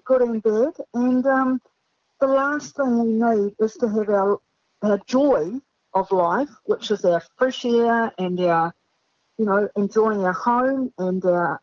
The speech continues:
environment, to be disrupted. Um, it's a lot like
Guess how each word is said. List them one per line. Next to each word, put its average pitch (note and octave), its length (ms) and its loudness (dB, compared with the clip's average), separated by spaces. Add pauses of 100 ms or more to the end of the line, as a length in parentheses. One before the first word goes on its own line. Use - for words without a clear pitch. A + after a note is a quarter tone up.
(140)
environment, G3+ 800 -2 (200)
to - 100 -6
be A#3 160 -2
disrupted. G3+ 640 -4 (320)
Um, G#3+ 480 -2 (640)
it's - 180 -2
a D#4 60 0
lot E4+ 340 0
like A#3 400 -2